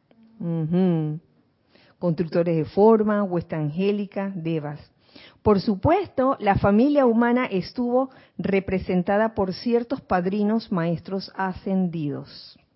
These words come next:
¿Todo bien hasta aquí? Ahí está el reino elemental. Entonces ahí eso, mm, ya como que nos va dando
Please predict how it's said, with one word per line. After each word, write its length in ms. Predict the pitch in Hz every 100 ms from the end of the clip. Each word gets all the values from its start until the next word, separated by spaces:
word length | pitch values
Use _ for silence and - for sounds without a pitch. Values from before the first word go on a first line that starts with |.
| _ _ _ _ _ _ _ _ _ _ _ _
¿Todo 260 | 175 175
bien 240 | 175 180 185
hasta 240 | 180 -
aquí? 460 | 143 - 151 156 - _
Ahí 240 | 160 175
está 500 | 170 190 196 247 269 - _ _ _ _
el 140 | - 170
reino 320 | 170 180 196
elemental. 840 | 196 175 160 160 160 143 110 98 - _ _ _ _ _ _ _ 214 _ _ _ - _
Entonces 280 | - 214 269
ahí 520 | 247 196 226 254 277
eso, 500 | 220 202 262 262 262 _ _ _ -
mm, 540 | 240 247 247 233 226
ya 120 | 202
como 180 | 196 233
que 140 | 208 175
nos 120 | 170
va 100 | 196
dando 500 | 196 208 208 226